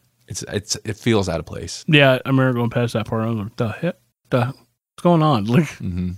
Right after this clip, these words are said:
Speaker 1: Do you think Deckard is an android?
Speaker 2: I kinda do.
Speaker 1: Do you?
Speaker 2: I, I kinda do.
Speaker 1: This is a big thing of contention with fans of Blade Runner because I think the general consensus is he's not, or it was never intended that he was. But there's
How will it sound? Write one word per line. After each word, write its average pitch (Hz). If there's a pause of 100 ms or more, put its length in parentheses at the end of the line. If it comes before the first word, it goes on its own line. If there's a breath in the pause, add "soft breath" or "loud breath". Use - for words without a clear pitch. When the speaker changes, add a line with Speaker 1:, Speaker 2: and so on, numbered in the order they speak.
(300)
Speaker 1:
Do -
you 104
think 110
Deckard 104
is 98
an 95
android? 92 (520)
Speaker 2:
I 139
kinda 180
do. 107 (280)
Speaker 1:
Do 110
you? 123
Speaker 2:
I, 143
I 117
kinda 123
do. 95 (140)
Speaker 1:
This 160
is 180
a 170
big 135
thing 127
of 113
contention 101
with 90
fans 87
of 85
Blade 87
Runner 82
because 87 (300)
I 107
think 135
the 110
general 113
consensus 107
is 95
he's 90
not, 92 (280)
or 95 (340)
it 101
was 95
never 101
intended 92
that 85
he 82
was. 85 (280)
But 98
there's 95